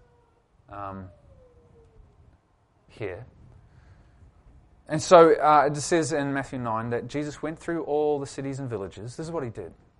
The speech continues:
"Teaching in the synagogues and proclaiming the gospel of the kingdom and healing every disease and affliction. When he saw the crowds, he had compassion on them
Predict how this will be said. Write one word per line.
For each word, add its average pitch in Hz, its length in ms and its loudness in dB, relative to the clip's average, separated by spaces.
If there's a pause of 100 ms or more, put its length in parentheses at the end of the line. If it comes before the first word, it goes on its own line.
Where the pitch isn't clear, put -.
(360)
"Teaching 165 320 -6
in 131 120 -6
the 113 80 -6
synagogues 107 640 -6
and 123 140 -12
proclaiming 202 800 -4
the 131 80 -8
gospel 147 400 -4
of 151 80 -10
the 151 80 -12
kingdom 107 480 -12 (920)
and 123 160 -8
healing 170 640 -6 (120)
every 165 600 -10 (200)
disease 117 500 -10 (100)
and 113 140 -14
affliction. 104 480 -14 (840)
When 156 80 -4
he 170 60 -2
saw 214 180 6
the 160 80 2
crowds, 156 460 6
he 170 120 -4
had 160 120 -4
compassion 156 800 -8
on 110 180 -8
them 104 240 -12